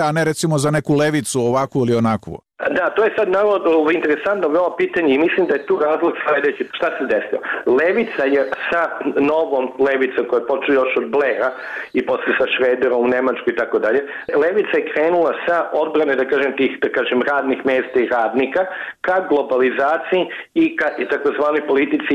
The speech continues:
Speaker 2: identiteta. I, znači, pa, prava, kada uzimamo, to su, ovaj, prava migranata, pa, prava drugčijih seksualaca i seksualne preferencije i tako dalje. I onda su se ovi našli, što se veoma lepo je dokumentovano u nekim no-, u, u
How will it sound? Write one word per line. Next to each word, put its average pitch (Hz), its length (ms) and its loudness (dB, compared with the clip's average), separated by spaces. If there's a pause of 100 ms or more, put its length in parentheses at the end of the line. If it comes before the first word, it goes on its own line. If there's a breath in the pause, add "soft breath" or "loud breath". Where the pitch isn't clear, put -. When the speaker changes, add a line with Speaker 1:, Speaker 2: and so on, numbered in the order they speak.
Speaker 2:
identiteta. 135 680 -2 (440 loud breath)
I, 147 320 2
znači, 127 280 0 (140)
pa, 143 100 0
prava, 135 800 0 (280)
kada 131 180 2
uzimamo, 127 400 0
to 127 240 0
su, 123 180 0
ovaj, 113 340 2
prava 123 380 0
migranata, 131 680 0 (100)
pa, 123 200 0
prava 123 320 0
drugčijih 123 460 -2 (560)
seksualaca 123 760 0
i 113 220 0 (380 loud breath)
seksualne 123 420 0
preferencije 139 600 0
i - 40 -6
tako 120 220 0
dalje. 87 240 -2 (140)
I 170 260 2
onda 214 360 0
su 196 160 0
se 160 80 0 (120)
ovi 220 160 0
našli, 143 520 0
što 131 100 0
se 143 140 0 (240)
veoma 156 200 2 (300)
lepo 135 200 0
je 127 80 2
dokumentovano 127 640 0
u 123 40 2
nekim 127 300 0
no-, 127 160 0 (120)
u, 123 200 0
u 127 120 4